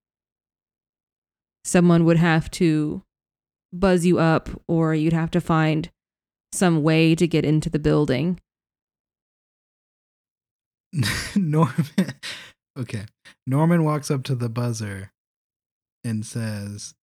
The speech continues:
Speaker 2: it, it's one of those where there's, like, it has separate buttons for each room.
Speaker 1: Yeah, there's one for each, there's one for each room. It looks like this place has five floors and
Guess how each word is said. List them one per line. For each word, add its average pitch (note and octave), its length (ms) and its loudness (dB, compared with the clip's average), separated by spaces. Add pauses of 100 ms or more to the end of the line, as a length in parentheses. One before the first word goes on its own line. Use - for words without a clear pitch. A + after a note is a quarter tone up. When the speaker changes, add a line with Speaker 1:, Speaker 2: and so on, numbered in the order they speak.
Speaker 2:
it, D3 200 -2
it's C#3 200 -2
one E3 160 2
of D#3 60 2
those C#3 240 2
where C3 180 0
there's, A#2+ 300 -2
like, G#2+ 280 -6
it A2+ 120 -8 (280)
has A2+ 540 -6 (120)
separate A2+ 460 -4
buttons G#2+ 420 -6
for G#2 320 -10
each G#2+ 540 -10
room. A2+ 500 -8 (720)
Speaker 1:
Yeah, F3 260 2
there's F#3+ 200 0
one F#3+ 300 2
for F#3 180 0
each, - 480 -2 (100)
there's F3+ 200 2
one F#3 260 4
for F3 100 -2
each - 220 0
room. F3 540 4
It - 220 -2
looks F#3+ 240 0
like F#3 200 0
this F3+ 140 0
place F3 380 2
has D#3+ 480 0 (520)
five D#3+ 380 2
floors E3 580 4
and D3+ 380 0